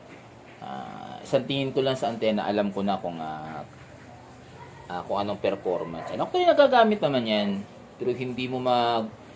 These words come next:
hindi mo talaga makuha yung, ah, gusto mo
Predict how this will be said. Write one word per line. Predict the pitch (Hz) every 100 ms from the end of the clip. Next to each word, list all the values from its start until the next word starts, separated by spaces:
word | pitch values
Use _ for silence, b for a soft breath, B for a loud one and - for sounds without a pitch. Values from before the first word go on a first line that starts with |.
| B -
hindi | 127 131
mo | 131 131
talaga | 135 123 120 120
makuha | 117 117 120 110 87
yung, | 135 202 208 196
ah, | 147 143
gusto | 135 123 - 110
mo | 113 110